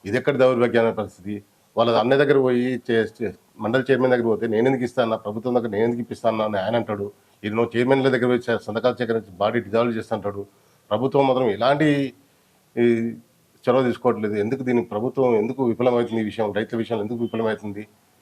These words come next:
మేము గతంలో, గత ఐదారు నెలల క్రితం మేము అందరం కలిసి డైరెక్టర్లు, చైర్మన్, డైరెక్టర్లు, చైర్మన్ అందరం కలిసి గుజరాత్కి ఆనంద్కి వెళ్ళాము.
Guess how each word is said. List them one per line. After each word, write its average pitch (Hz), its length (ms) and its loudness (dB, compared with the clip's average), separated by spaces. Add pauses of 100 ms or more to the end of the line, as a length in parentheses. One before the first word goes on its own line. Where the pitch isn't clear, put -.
(320)
మేము 110 180 0
గతంలో, 135 500 2
గత 113 260 2 (340)
ఐదారు 131 200 2
నెలల 127 340 2 (100)
క్రితం 123 320 -4
మేము 113 300 2 (220)
అందరం 123 240 2
కలిసి 123 180 0
డైరెక్టర్లు, 127 380 0 (100)
చైర్మన్, 120 280 0
డైరెక్టర్లు, 113 680 -2 (100)
చైర్మన్ 110 260 -2
అందరం 107 240 -2
కలిసి 127 320 0 (560)
గుజరాత్కి 127 640 0 (120)
ఆనంద్కి 123 300 -2
వెళ్ళాము. 113 320 0